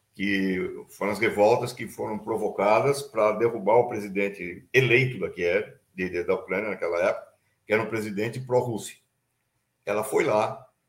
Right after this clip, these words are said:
meu, essa mulher distribuía sanduíche pros manifestantes. Uma subsecretária de Estado, num país estrangeiro, na Ucrânia,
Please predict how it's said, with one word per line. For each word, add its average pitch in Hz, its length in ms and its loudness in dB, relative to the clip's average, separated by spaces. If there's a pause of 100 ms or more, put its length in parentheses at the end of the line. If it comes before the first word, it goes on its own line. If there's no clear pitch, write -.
(180)
meu, 107 180 -2
essa 139 220 -2
mulher 127 340 4
distribuía 127 540 -4
sanduíche 131 640 -2
pros 95 180 -12
manifestantes. 92 840 -10 (680)
Uma 92 120 -4
subsecretária 127 840 -2
de 131 80 -2
Estado, 95 760 0 (260)
num 107 160 -6
país 104 260 2
estrangeiro, 107 640 2
na 92 80 0
Ucrânia, 101 840 -2